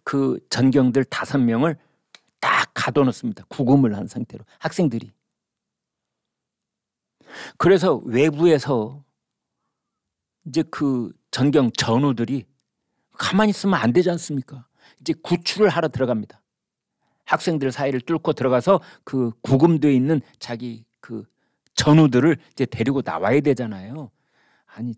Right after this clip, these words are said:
전경이 민간인을 상대로 해서 그렇게 납치당하고 구금됐다는 거, 아, 그대로 놔둘 수 있겠습니까?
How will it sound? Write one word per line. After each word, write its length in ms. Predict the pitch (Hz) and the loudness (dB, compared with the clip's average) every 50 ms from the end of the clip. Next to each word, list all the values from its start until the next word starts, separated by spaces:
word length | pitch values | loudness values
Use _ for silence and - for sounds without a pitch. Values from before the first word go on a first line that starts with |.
| _ | _
전경이 540 | - - - 98 107 107 147 151 151 139 107 87 | -16 -10 -8 -6 -4 -4 -4 -4 -4 -4 -6 -6
민간인을 540 | 95 95 98 107 113 131 139 151 147 143 127 | -6 -4 -4 -2 -2 -2 -2 -2 -2 -4 -4
상대로 420 | - - 123 143 139 143 139 135 | -6 -10 -12 -10 -8 -8 -6 -6
해서 220 | 123 120 120 131 | -6 -6 -8 -10
그렇게 400 | 107 _ - 127 123 - 143 107 _ _ _ _ _ - | -16 _ -16 -20 -18 -18 -20 -20 _ _ _ _ _ -14
납치당하고 800 | - - - _ - - - - - 156 147 139 131 117 107 | -12 -12 -12 _ -6 -4 -4 -2 -2 -2 -2 -2 -4 -6 -10
구금됐다는 800 | - - - - - 143 143 127 131 120 - - 120 123 117 113 | -12 -16 -10 -6 -2 -2 0 0 -2 -2 -2 -2 -2 -2 -2 -4
거, 220 | 110 107 107 104 _ _ _ _ _ _ _ _ _ _ _ | -6 -8 -10 -12 _ _ _ _ _ _ _ _ _ _ _
아, 80 | - | -14
그대로 320 | - - - - 139 156 156 | -12 -6 -2 0 2 0 0
놔둘 280 | - 87 - - 123 | -2 -4 -6 -6 -8
수 140 | 117 - 135 | -6 -6 -8
있겠습니까? 640 | 110 - - 123 107 - - 107 98 - _ 73 | -8 -6 -6 -8 -8 -8 -10 -14 -14 -14 _ -20